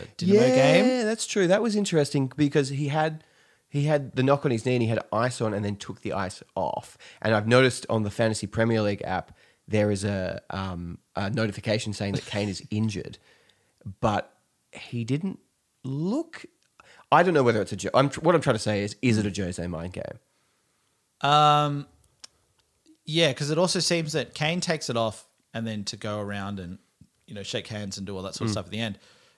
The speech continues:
Speaker 1: But also, is that a bit of Kane taking it off to go like, "Actually, everyone just chill. I'm all good." It's just a
Speaker 2: Mm.
Speaker 1: little knock, just
Speaker 2: Yeah.
Speaker 1: some bit of precautionary ice.
Speaker 2: Mm.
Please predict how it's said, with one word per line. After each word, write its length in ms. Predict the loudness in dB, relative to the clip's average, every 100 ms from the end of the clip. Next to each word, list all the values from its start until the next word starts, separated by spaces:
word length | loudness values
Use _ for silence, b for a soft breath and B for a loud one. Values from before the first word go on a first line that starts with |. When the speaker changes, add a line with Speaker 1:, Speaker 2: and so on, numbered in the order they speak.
| -4
Speaker 1:
But 100 | 2
also, 220 | 4 4
is 140 | 4
that 140 | 4 2
a 20 |
bit 100 | 2
of 80 | -2
Kane 280 | 0 -2 -2
taking 280 | -4 -4 -4
it 40 |
off 120 | -6 -6
to 60 |
go 140 | -4 -2
like, 140 | -2
"Actually, 420 | -2 -2 -4 -2
everyone 340 | -4 -4 -4 -6
just 200 | -10 -10
chill. 300 | -6 -6 -6 _ _ _
I'm 160 | -6 -6
all 120 | -6
good." 240 | -8 -12 -16 _ _ -4
It's 260 | 0 2 4
just 120 | 4
a 40 |
Speaker 2:
Mm. 20 | 4
Speaker 1:
little 160 | 4
knock, 340 | 4 4 2 -6
just 200 | -8 -2
Speaker 2:
Yeah. 120 | -2
Speaker 1:
some 80 | -2 -2
bit 140 | -4
of 120 | -4
precautionary 560 | -6 -2 0 0 -6 -6
ice. 400 | -4 -4 -4 -2
Speaker 2:
Mm. 320 | 0 0 -2